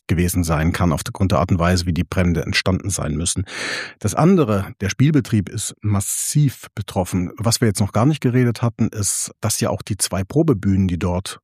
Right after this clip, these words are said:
untergebracht waren und die für einen Ablauf im Theater essentiell wichtig sind, einfach komplett zerstört sind. Und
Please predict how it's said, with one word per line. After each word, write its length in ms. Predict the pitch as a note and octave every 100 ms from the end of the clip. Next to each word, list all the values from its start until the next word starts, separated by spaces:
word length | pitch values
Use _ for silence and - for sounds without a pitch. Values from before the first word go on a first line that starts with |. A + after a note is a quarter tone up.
| _
untergebracht 760 | C3+ G#2+ G2 F#2+ - F2 - D2+
waren 260 | D#2+ F#2+
und 120 | F#2+ F2+
die 80 |
für 240 | F#2+ G#2 E2
einen 220 | F2 F2 -
Ablauf 320 | C#3 A#2+ F#2+
im 140 | F2
Theater 460 | F#2+ - G#2 G#2 E2 _ -
essentiell 460 | B2 - G2+ G2
wichtig 300 | G#2+ A#2 G2+
sind, 220 | - E2+ -
einfach 300 | F#2+ F#2 G#2
komplett 320 | - G2 G#2+
zerstört 400 | - B2+ D3 C#3
sind. 240 | - D#2 -
Und 240 | F#2